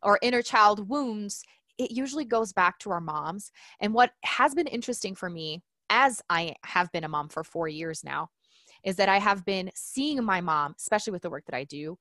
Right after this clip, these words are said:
with different eyes. Because now I'm a mom and I see that I can't be there. I can't be everything. And I can't be there all the time for my kids,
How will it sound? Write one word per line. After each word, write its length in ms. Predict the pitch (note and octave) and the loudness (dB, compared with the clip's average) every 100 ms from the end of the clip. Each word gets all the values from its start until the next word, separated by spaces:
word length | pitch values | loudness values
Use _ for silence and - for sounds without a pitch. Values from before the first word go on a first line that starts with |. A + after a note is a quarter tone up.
| _ _ G#3 | _ _ -6
with 100 | G#3+ | 0
different 280 | G3+ F3 - | -2 -2 -4
eyes. 460 | B2 - - - - _ _ _ | -6 -6 -8 -10 -12 _ _ _
Because 540 | G#3+ A#3 G#3 G3+ G3+ - | -2 4 4 4 0 -6
now 300 | G#3 A3+ C#4 | 2 6 8
I'm 160 | C4+ A#3 | 6 4
a 60 | |
mom 320 | A3 G3+ G3+ G#3 | 4 4 4 2
and 120 | G3 | -2
I 100 | F#3+ | -2
see 400 | - - G#3 G#3 | -4 -6 -4 -2
that 140 | F#3 | 0
I 100 | F#3 | 0
can't 340 | F#3 - A3 G#3 | 0 -4 -6 -4
be 160 | G3+ | -8
there. 400 | F#3+ E3+ D#3+ E3 - _ _ _ _ - | -2 0 0 -2 -8 _ _ _ _ -8
I 100 | F#3+ | -4
can't 180 | A3+ | -4
be 160 | A3 - | -4 -2
everything. 640 | F#3+ F3 E3 - D3 - - _ _ _ _ _ _ | -2 -2 -6 -6 -8 -12 -20 _ _ _ _ _ _
And 160 | F3+ F3 | 0 0
I 60 | |
can't 260 | F3+ F#3+ - | -2 -6 -8
be 260 | F#3+ E3+ E3+ _ _ _ _ _ - | -6 -6 -6 _ _ _ _ _ -10
there 380 | F3+ G3+ F#3+ | 4 6 8
all 160 | G3 F3+ | 8 6
the 100 | E3 | 4
time 300 | - D3+ D3+ | -2 -4 -4
for 180 | - - | -4 -4
my 140 | - | -4
kids, 480 | - - - - - | -8 -8 -8 -14 -18